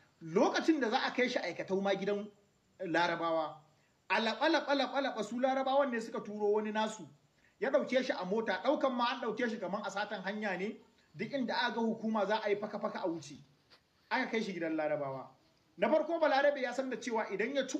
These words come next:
ubanka ko ya taka hakkinka ko ya ci zarafinka, ba ka da inda za ka kai shi ƙara. Sakamakon wannan gidan nashi da kake aiki shine mafakakka. Baka isa ka kai ƙararsa wani waje ba, saboda gunda za ka kai ƙarar dama neman ka ake. Jama'a, ta yaya ba za a ci mutuncinka ba?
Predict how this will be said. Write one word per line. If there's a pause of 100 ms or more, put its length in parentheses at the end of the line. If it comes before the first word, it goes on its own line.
ubanka
ko
ya
taka
hakkinka
ko
ya
ci
zarafinka, (480)
ba
ka
da
inda
za
ka
kai
shi
ƙara. (340)
Sakamakon
wannan
gidan
nashi
da
kake
aiki (140)
shine
mafakakka. (640)
Baka
isa
ka
kai
ƙararsa
wani (100)
waje
ba, (160)
saboda
gunda
za
ka
kai
ƙarar
dama
neman
ka
ake. (520)
Jama'a,
ta
yaya
ba
za
a
ci
mutuncinka
ba?